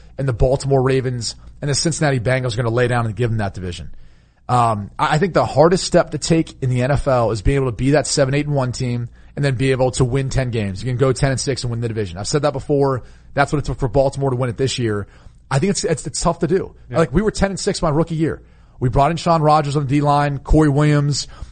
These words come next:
Speaker 1: Um, all of a sudden, we, we had all these pieces. You know, Dante Stallworth to go next to, uh, Braylon Edwards and Kel Winslow and everyone else.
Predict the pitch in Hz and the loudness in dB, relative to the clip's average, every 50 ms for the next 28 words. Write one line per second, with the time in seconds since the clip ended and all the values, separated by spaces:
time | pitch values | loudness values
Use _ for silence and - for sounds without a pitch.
0 | - - 123 127 123 123 120 - - 143 156 160 151 - - 175 156 147 135 135 | -4 0 2 2 2 2 0 0 2 4 4 4 2 2 4 2 2 2 0 -4
1 | - 123 127 117 143 147 156 151 143 156 123 - - - 180 160 - - 101 82 | -4 -2 0 2 4 4 4 2 2 0 -2 -4 -2 0 2 2 2 0 -4 -8
2 | 107 117 113 110 - 135 135 131 - 156 139 - - 156 147 147 147 139 - 139 | -8 -8 -6 -2 0 0 0 0 0 0 0 2 2 4 4 4 4 2 0 0
3 | 120 143 139 139 135 139 135 - - - 151 147 143 135 123 - - - - - | 0 2 2 2 2 0 -2 -2 -2 0 0 2 2 2 0 -4 -6 -12 -20 -20
4 | - - - - 127 123 120 110 - - 143 143 147 147 143 147 143 131 135 131 | -20 -6 0 2 2 2 2 2 2 2 4 2 2 2 2 2 0 0 0 -2
5 | 120 98 117 113 120 - 139 131 135 147 147 123 139 131 127 127 139 151 151 147 | -2 -4 -6 -4 -2 0 0 2 2 2 2 2 2 2 2 2 2 2 4 2
6 | 131 104 - - | 2 0 -4 -10